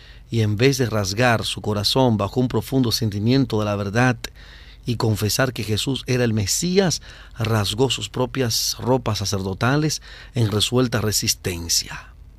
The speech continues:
Este acto tenía profundo significado.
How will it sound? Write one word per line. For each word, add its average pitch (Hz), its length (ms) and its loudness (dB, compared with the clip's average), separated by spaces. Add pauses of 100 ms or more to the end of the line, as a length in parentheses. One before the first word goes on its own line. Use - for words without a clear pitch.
(600)
Este 123 300 0
acto 131 360 2
tenía 123 280 2
profundo 123 420 0
significado. 104 880 -2